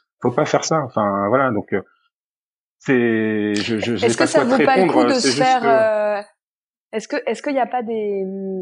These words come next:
Speaker 2: alors moi, je, je suis pas fine connaisseuse sur tout ce, ce monde-là, mais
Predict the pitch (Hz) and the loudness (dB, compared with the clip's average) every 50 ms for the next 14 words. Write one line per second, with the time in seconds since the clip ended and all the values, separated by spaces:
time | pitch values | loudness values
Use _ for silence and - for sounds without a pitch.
0 | - - 175 180 170 160 165 185 208 208 - - - - - - - - - 214 | -6 -4 -2 0 0 0 0 0 -2 -2 -2 -2 -2 -2 -2 -4 -4 -2 -2 -2
1 | 202 202 - - - 240 233 226 233 226 214 220 208 - - 254 - - - - | -2 -2 -4 -4 0 0 0 2 0 0 0 0 -2 -2 -2 -2 -2 -2 -4 -4
2 | - _ - 240 220 - - 208 190 185 190 - - - 190 190 190 202 208 226 | -6 _ -6 -6 -4 -2 -2 0 0 0 -2 -4 -4 -2 -2 0 0 0 0 0
3 | 262 311 294 233 202 196 190 | 0 0 0 0 0 0 -2